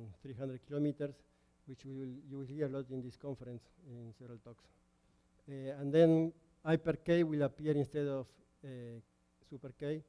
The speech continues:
and this will be also quite an improvement. Um, and with this experiment, you can, uh, study this. This was the, the mu survival probability I showed before.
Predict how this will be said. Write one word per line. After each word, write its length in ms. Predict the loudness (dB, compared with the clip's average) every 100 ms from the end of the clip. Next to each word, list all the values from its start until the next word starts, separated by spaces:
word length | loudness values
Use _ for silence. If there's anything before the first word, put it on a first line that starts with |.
| _ _ _ _ -14
and 320 | -10 -10 -10
this 160 | -12 -12
will 80 |
be 180 | -12 -12
also 320 | -12 -12 -16 -16 _ _ _ _
quite 200 | -16 -14
an 140 | -14 -14
improvement. 440 | -16 -16 -16 -16 -20 _ _ _ _ _ _ _ _ -10
Um, 640 | -6 -2 -2 0 -2 -4 -10 -20 -20 -20 _ _ _ _ _ _ _
and 100 | 6
with 100 | 8
this 120 | 8
experiment, 460 | 6 8 12 12 12
you 100 | 8
can, 340 | 4 6 6 2 -6 _ _ _ _ _ _ _ -4 4
uh, 200 | 6 6
study 420 | 4 8 10 10
this. 220 | 8 4 2
This 240 | 0 4
was 220 | 4 4
the, 240 | 4 0 0 -4 _ _ -10
the 120 | 2
mu 240 | 8 10 10
survival 460 | 6 6 8 8
probability 400 | 6 4 4 4
I 60 | 2
showed 220 | 4 2
before. 460 | 2 2 6 6